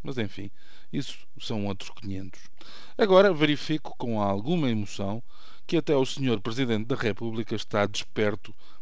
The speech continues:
para as questões de fundo. Cito: "Que nunca pensem que é nos baixos salários que se garante a competitividade das empresas." Cavaco Silva encerrava, assim, o encontro Jovens e a Economia do Futuro,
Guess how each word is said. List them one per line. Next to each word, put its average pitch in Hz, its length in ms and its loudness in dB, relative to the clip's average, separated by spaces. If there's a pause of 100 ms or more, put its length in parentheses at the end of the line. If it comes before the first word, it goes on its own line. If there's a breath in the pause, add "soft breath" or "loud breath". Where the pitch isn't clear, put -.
(140)
para 104 400 2
as 95 160 -2
questões 110 480 -2
de - 100 -4
fundo. 98 400 -4 (200)
Cito: - 500 -2 (560 loud breath)
"Que 165 100 4
nunca 180 480 6
pensem 135 600 0 (280 soft breath)
que 135 120 4
é 123 60 6
nos 107 200 2
baixos 120 480 2
salários 98 640 0 (340 soft breath)
que - 80 -4
se - 140 -4
garante 107 460 2
a 92 40 0
competitividade 104 960 -2
das 92 240 -2
empresas." 92 720 -4 (600 loud breath)
Cavaco 175 340 4
Silva 220 320 0
encerrava, 120 720 0
assim, 107 420 -2 (420 loud breath)
o 143 160 0
encontro 139 600 2
Jovens 127 680 4
e 104 100 0
a 101 60 2
Economia 110 520 0
do 101 100 -2
Futuro, 113 420 -4